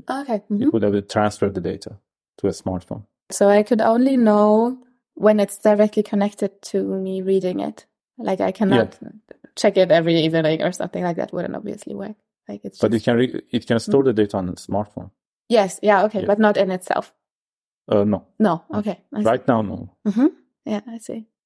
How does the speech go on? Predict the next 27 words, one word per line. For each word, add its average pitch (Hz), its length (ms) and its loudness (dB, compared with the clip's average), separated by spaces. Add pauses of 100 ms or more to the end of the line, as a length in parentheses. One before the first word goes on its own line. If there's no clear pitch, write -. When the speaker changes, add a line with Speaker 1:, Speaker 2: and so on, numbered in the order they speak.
(220)
Speaker 1:
And, 214 400 4
like, 208 200 4
more 214 220 6
specifically 233 680 0
about, 202 400 2
uh, 208 200 2
your 202 260 4
research, 208 500 2
like, 202 180 4
what 202 200 2
was 214 260 -2
your, 202 560 4 (280)
what 208 140 -2
was 208 180 2
your 214 120 6
specific 240 500 -2
goal 254 200 4
or 226 40 4
your 202 140 4
specific 220 460 -8
task? 247 420 -6 (220)
Speaker 2:
My 104 140 2
P 151 180 0
H - 160 -2
D, 170 340 4
I - 380 -8
joined, 170 460 -2